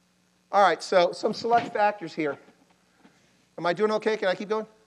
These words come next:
Okay. So, <laughs> yeah, yeah, we should ask the audience, not the guy in charge, right? <laughs> I was asking the guy in charge. Sorry, I'm in the Army, so.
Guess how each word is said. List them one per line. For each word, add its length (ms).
Okay. 140
So, 360
<laughs> 20
yeah, 120
yeah, 140
we 80
should 200
ask 160
the 80
audience, 320
not 100
the 80
guy 80
in 80
charge, 260
right? 140
<laughs> 1120
I 120
was 120
asking 280
the 40
guy 140
in 60
charge. 280
Sorry, 220
I'm 80
in 60
the 60
Army, 240
so. 200